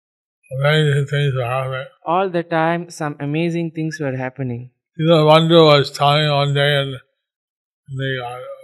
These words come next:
Speaker 1: Rath Yatra in, uh, in Chennai.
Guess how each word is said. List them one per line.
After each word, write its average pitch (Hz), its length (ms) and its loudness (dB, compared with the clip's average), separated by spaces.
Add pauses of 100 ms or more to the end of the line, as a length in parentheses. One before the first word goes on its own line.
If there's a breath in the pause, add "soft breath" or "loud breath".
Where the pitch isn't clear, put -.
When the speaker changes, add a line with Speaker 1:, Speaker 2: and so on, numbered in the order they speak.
(540)
Speaker 1:
Rath 147 300 0
Yatra 147 760 0
in, 131 160 -8
uh, 127 260 -8 (840)
in 131 320 -8
Chennai. 143 320 4